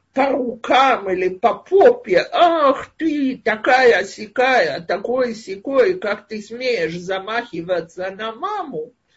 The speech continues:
то очень трудно насилием отучить от насилия. Пример не совпадает с тем, чего я хочу добиться.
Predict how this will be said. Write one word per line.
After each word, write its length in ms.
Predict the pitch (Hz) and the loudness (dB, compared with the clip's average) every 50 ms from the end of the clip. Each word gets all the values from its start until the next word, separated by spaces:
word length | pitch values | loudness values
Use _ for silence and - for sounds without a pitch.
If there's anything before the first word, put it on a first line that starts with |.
| _ _ _ _ - - - _ _ _ - | _ _ _ _ -20 -20 -20 _ _ _ -6
то 260 | 277 277 277 262 262 | -4 -2 0 2 2
очень 540 | 233 - - 302 392 392 427 427 415 403 - | 2 2 2 0 2 4 4 4 2 2 -2
трудно 720 | 392 381 359 339 269 220 180 170 180 185 175 170 175 180 180 | -2 0 0 0 -2 -4 -8 -8 -6 -4 -4 -4 -4 -4 -6
насилием 1040 | 190 208 226 233 254 262 254 - - - 285 294 311 330 349 349 285 240 202 190 202 | -6 -6 -2 0 2 0 0 -2 -8 -12 -12 -6 -4 -2 -2 -2 -2 -4 -4 -4 -6
отучить 680 | 196 196 - 214 214 214 220 - - 262 - - - 247 | -8 -6 -6 -8 -10 -8 -8 -8 -8 -8 -8 -6 -2 0
от 260 | 226 220 214 - - | 0 0 0 -4 -6
насилия. 1120 | 240 254 302 - - - - 370 403 403 370 311 180 165 170 160 175 185 185 180 185 180 - | -6 -6 -6 -6 -8 -12 -14 -8 -4 -2 -2 0 2 2 2 2 2 0 0 -2 -4 -6 -6
Пример 760 | - 311 330 302 262 240 226 240 247 254 247 240 226 294 320 254 | -2 0 0 0 0 -2 -2 0 2 2 2 2 0 -2 -4 -8
не 320 | 226 233 254 262 254 247 | -10 -10 -6 -4 -4 -4
совпадает 920 | 254 - 233 220 220 - _ 233 214 226 226 220 233 233 226 226 226 226 | -2 -2 -2 -2 -2 -4 _ -2 -2 -2 0 2 2 2 2 0 -2 -6
с 60 | - _ | -12 _
тем, 280 | _ 226 214 214 202 | _ -6 -6 -6 -8
чего 400 | - - - 170 170 165 185 175 | -10 -16 -16 -16 -12 -8 -6 -4
я 180 | 160 156 151 - | -4 -4 -4 -6
хочу 480 | - - - 170 - - 165 165 170 165 | -8 -10 -14 -16 -14 -10 -8 -8 -8 -8
добиться. 880 | 160 147 139 160 170 175 170 - _ _ _ _ _ _ _ _ _ | -10 -10 -8 -8 -8 -8 -12 -16 _ _ _ _ _ _ _ _ _